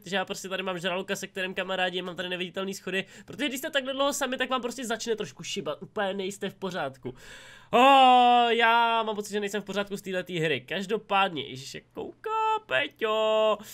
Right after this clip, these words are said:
Eh, jo, už máme skoro ráno, lidi, já jsem celou noc makal jak šroub. Já jsem si nascháněl nějaký basic věci, co budeme potřebovat opět na zabíjení, jo, zase jsem si udělal zásobu, eh, spear gun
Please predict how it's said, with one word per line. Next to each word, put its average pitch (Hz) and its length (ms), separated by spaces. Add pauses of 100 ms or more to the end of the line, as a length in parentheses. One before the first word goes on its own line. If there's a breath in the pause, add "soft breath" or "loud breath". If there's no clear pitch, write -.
(680 loud breath)
Eh, 180 60
jo, 185 120
už 180 140
máme 240 160
skoro 247 260
ráno, 220 240
lidi, 196 180
já 196 140
jsem 196 120
celou 202 180
noc 202 180
makal 208 1000 (280 loud breath)
jak 190 180
šroub. 208 720
Já 170 120
jsem 247 160
si 302 100
nascháněl 240 600
nějaký 233 440
basic 220 340
věci, 226 200
co 240 80
budeme 226 180
potřebovat 220 340
opět 220 280
na 220 60
zabíjení, 208 520
jo, 202 100
zase 196 160
jsem 208 120
si 202 120
udělal 196 340
zásobu, 190 680
eh, 143 720
spear 208 260
gun 220 180